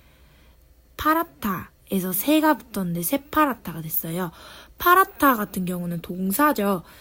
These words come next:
근데 새가 붙었는데 새파랗다.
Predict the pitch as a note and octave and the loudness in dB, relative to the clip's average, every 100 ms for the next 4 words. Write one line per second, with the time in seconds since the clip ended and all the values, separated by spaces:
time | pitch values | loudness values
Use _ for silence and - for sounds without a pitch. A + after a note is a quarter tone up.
0 | - - F#3+ F3+ D4+ D#4 D4+ C#4 - F#3+ | -18 -8 -6 0 2 4 4 0 -4 -6
1 | E3+ D#3 G#3 D4 - D4+ - D4+ C#4+ G#3 | -6 -4 0 0 -2 -6 -4 -4 -2 -4
2 | - E3+ | -6 -10